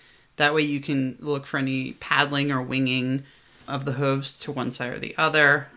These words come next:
which is, ne-, has never been a deal breaker for me, but it's something I certainly would want to know.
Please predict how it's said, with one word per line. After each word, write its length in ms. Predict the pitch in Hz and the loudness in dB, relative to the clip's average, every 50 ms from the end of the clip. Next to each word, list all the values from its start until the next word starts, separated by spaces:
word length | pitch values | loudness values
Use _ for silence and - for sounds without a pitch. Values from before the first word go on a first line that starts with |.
| - _ | -20 _
which 400 | _ 208 196 202 - - - - - _ - - _ _ | _ -6 -2 0 -2 -2 -2 -6 -14 _ -20 -20 _ _
is, 220 | - - 156 156 - - _ _ _ _ | -10 -10 -10 -10 -10 -16 _ _ _ _
ne-, 200 | - 170 175 175 | -6 -4 -4 -4
has 280 | - 170 160 151 151 151 | -2 -2 -2 -2 0 2
never 340 | 160 160 160 165 165 165 | 4 6 6 8 8 6
been 140 | 156 160 156 | 4 4 2
a 80 | 151 139 | 2 0
deal 200 | 135 151 156 156 | 2 2 0 0
breaker 320 | 151 151 147 147 147 143 135 | 2 2 2 2 2 -2 -4
for 160 | - - 151 | -4 -4 -4
me, 140 | 147 143 139 | -2 -2 -2
but 120 | 135 143 135 | -2 -2 -4
it's 100 | 131 - | -4 -6
something 280 | - 143 139 135 135 131 | -6 -6 -6 -4 -4 -4
I 80 | 131 | -4
certainly 440 | 135 - - - 131 - 123 139 135 | -4 -4 -4 -4 -4 -6 -4 -4 -4
would 200 | 143 135 - - | -4 -6 -8 -10
want 200 | - 60 - - - | -10 -12 -12 -12 -12
to 100 | - - | -12 -12
know. 320 | - - - - - - | -12 -12 -12 -14 -14 -16